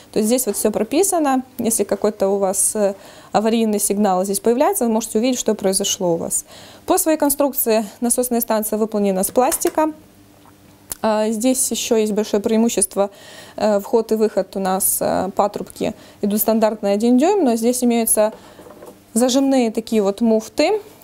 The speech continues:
которые подстраиваются, вот, как мы можем видеть, под любое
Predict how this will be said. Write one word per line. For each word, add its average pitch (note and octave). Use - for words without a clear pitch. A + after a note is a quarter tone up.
которые B3+
подстраиваются, A#3+
вот, G3
как G3+
мы G3+
можем G#3+
видеть, B3+
под G3+
любое G3+